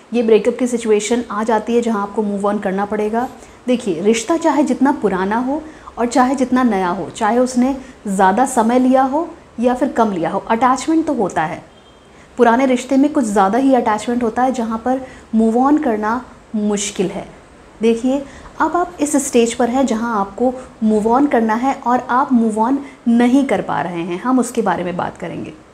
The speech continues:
तो जब आप move on नहीं कर पा रहे हैं, तो पहले ये सोचिए कि आप move on क्यों नहीं कर पा रहे हैं, क्योंकि आप समझ ही नहीं पा रहे हैं कि आप क्या चाहते हैं।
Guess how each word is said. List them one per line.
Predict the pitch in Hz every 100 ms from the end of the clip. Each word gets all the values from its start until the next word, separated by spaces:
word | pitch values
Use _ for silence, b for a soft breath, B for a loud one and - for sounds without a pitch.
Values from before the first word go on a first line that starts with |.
| - - B B B B
तो | 339
जब | 277 320
आप | 392 381
move | 262 285
on | 302
नहीं | 277 240 240 330
कर | 277
पा | 254 208
रहे | 214
हैं, | 247
तो | 262
पहले | 294 254 294
ये | 294 302
सोचिए | 285 - 277
कि | 277
आप | 277 220 254
move | 240 220 214
on | 247 285 B B B -
क्यों | 262 247
नहीं | 233
कर | 202 180
पा | 170 156
रहे | -
हैं, | 180 - - - - - B B B
क्योंकि | 262 254 311
आप | 294
समझ | - 254 233 247
ही | 285
नहीं | 247 240
पा | 226
रहे | 208 208
हैं | 214 233
कि | 254 - 214
आप | 214 240 - B B -
क्या | 254 247
चाहते | 262 226 214 196
हैं। | 185 -